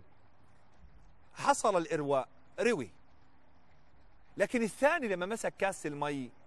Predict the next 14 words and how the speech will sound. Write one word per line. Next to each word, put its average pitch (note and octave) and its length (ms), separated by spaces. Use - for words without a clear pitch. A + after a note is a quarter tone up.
راح A3+ 260
حكى C4 220
كلمتين، E3 760
قال: A3+ 160
"بسم G3 340
الله، E3 380
اللهم A#3+ 640
اجعله G3+ 640
عونا A3 560
على F3 280
طاعتك". C#3+ 580
يا F3 160
رب، A3 320
المي A3 560